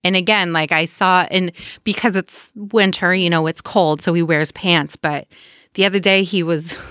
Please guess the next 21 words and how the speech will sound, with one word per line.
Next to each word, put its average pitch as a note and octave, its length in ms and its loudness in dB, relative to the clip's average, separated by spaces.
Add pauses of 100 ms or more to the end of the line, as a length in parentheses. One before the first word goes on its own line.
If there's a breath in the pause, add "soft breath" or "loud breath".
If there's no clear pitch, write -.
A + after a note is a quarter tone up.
(140 loud breath)
<laughs> - 240 -20
walking F#3 400 0
away F3 280 2
from E3 240 0
me, C#3+ 340 -2 (800 loud breath)
and E3+ 120 2
he F3+ 80 4
was E3 120 0
just E3+ 180 -4
wearing E3 220 2
basketball D3+ 480 0
shorts, C#3 340 -2
and C#3 80 -6
I C3+ 60 -4
could C#3 140 -8
see D3+ 200 -2
the C#3 140 -2
tattoo, C3+ 640 -2
and C#3 100 -4
it C#3 120 -6
just, - 380 -2